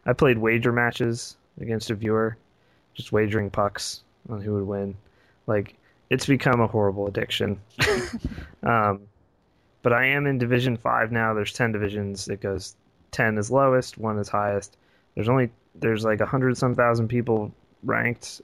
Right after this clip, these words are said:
and only two thousand are in Division five. And then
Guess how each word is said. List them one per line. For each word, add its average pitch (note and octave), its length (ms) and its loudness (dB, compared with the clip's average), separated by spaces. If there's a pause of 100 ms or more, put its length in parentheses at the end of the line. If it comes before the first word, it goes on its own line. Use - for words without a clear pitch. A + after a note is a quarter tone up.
and G#2+ 460 -8
only G#2+ 240 0
two G#2+ 180 -2
thousand G#2+ 640 0 (840)
are A2+ 200 0
in G2+ 220 -2
Division G2+ 340 -4
five. G#2 440 0 (680)
And G#2 100 -2
then G2+ 340 -2